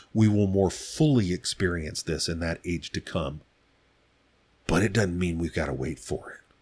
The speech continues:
It's not that you're standing <laughs> I'm sorry, I just had a picture. I'm sorry, one of the programs my wife and I used to watch was Scrubs. And admittedly, some of it can be pretty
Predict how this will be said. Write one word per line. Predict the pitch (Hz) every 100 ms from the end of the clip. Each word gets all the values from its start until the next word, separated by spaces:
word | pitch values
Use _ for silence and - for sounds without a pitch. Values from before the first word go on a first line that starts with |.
| _ _ _ -
It's | 101 107
not | 98 104
that | 87
you're | 80 87
standing | - 95 95 90 - - - - _ _ -
<laughs> | 185 - 147 - 147 - - - - - - - 233 - - -
I'm | 143
sorry, | - 104 110 107
I | 107
just | 113 -
had | 107
a | 98
picture. | - 104 - 98 - - - - -
I'm | - 117
sorry, | 123 117
one | 110 117
of |
the | 120
programs | - 98 92 92 90
my | 95
wife | 90 85 87 98
and | 90
I |
used | 85 82 82
to | 85
watch | 76 76 78 -
was | 87 85
Scrubs. | - 78 73 - - - _ - - - -
And | 120 104
admittedly, | 104 92 87 82 78
some | 85 85 80
of | 76
it | 78
can | - 76
be | 80
pretty | - 82